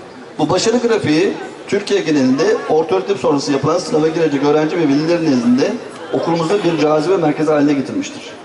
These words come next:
Üniversite giriş sınavlarında elde edilen başarılardan dolayı ülkemizde bulunan devlet üniversiteleri ve özel üniversitelerin yöneticileri de aynı duyguları uyandırmıştır. Üniversiteler okulumuza yaptıkları ziyaretlerde ve okulumuzun üniversite gezilerinde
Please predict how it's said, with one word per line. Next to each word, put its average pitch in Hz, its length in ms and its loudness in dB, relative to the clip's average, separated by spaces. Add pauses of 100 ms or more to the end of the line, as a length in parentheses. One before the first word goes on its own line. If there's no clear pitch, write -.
(680)
Üniversite 180 420 2
giriş 226 220 -4
sınavlarında 190 500 0
elde 175 200 2
edilen 160 320 0
başarılardan 156 600 2
dolayı 131 440 2 (220)
ülkemizde 175 480 -2
bulunan 135 300 2
devlet 170 280 2
üniversiteleri 185 600 0 (200)
ve 143 80 0
özel 170 300 0
üniversitelerin 151 440 0
yöneticileri 160 640 0
de 185 180 0 (300)
aynı 180 260 -2
duyguları 147 340 0
uyandırmıştır. 127 580 0 (2250)
Üniversiteler 214 480 2
okulumuza 185 400 0
yaptıkları 170 460 -2
ziyaretlerde 139 720 2 (140)
ve 151 100 2
okulumuzun 156 560 0
üniversite 196 360 0
gezilerinde 139 760 2